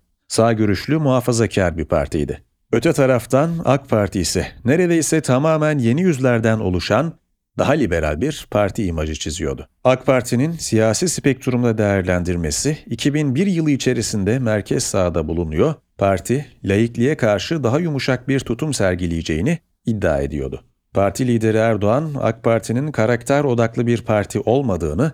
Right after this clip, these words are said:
ilkelere dayalı yenilikçi bir parti olduğunu halka duyuruyordu. Erdoğan, hem hükümette bulunan hem de muhalefette bulunan siyasilerin yaşlandıklarını ifade ediyor,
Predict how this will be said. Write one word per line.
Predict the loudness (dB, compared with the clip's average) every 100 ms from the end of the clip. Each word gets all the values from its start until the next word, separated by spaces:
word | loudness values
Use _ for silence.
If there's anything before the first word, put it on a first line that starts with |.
| -8 _
ilkelere | -4 0 2 2 2
dayalı | 2 2 2
yenilikçi | 2 2 0 0 0
bir | 0
parti | 2 2 2 0
olduğunu | 0 0 0 0 -2 -4 _ _ _
halka | -2 0 0 -2 -2
duyuruyordu. | -2 -4 -6 -8 -14 _ _ _ -2
Erdoğan, | 0 2 2 0 0 -8 _ _ _
hem | -2 0
hükümette | 0 0 0 0 0 0 2
bulunan | 0 2 0 0
hem | 0 2
de | 2
muhalefette | 2 2 2 2 0 0 0
bulunan | 2 2 2 0
siyasilerin | 0 2 2 2 0 0 2 0 2
yaşlandıklarını | 2 2 0 0 0 0 0 0
ifade | 0 0 2 0 -2
ediyor, | 2 2 2